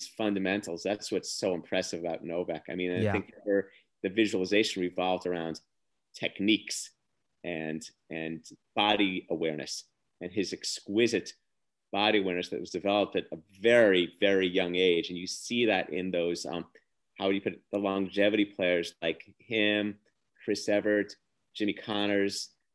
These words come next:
Speaker 1: I mean, you just see that repetition and that discipline that's baked in at a young age, and that Novak, for reasons we can't begin to fathom, when he was five, six years old, listening skills means attention skills.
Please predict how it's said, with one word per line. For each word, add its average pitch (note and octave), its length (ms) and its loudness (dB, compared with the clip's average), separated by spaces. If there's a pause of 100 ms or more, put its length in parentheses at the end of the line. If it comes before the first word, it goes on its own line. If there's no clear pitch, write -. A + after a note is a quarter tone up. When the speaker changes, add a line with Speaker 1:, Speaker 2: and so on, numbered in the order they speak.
(260)
Speaker 1:
I F#2 60 -4
mean, G2 120 -2
you F#2+ 60 -4
just A2 340 -2
see B2+ 180 2
that F#2+ 360 2
repetition G#2 720 -2
and E2+ 160 -4
that D#2+ 180 -4 (140)
discipline F#2 500 -4 (460)
that's - 380 -8 (440)
baked D3+ 380 2
in G2+ 280 4 (480)
at G2 100 -2
a F2+ 80 2
young G#2 300 2
age, F#2+ 300 6
and F2+ 100 -4
that - 100 -2
Novak, A#2+ 480 2
for A2+ 100 -2
reasons A#2+ 720 0 (600)
we A2 100 -6
can't A2 260 -2
begin G#2+ 180 0
to G2 80 -2
fathom, A#2 440 0
when F#2+ 80 -2
he G2 100 -4
was F2+ 180 -4
five, G#2 400 -2
six - 280 -6
years G2 160 -4
old, G#2 360 4 (320)
listening A#2+ 380 -2
skills G#2 400 0
means G2 460 -2
attention D3+ 420 -2
skills. - 440 -8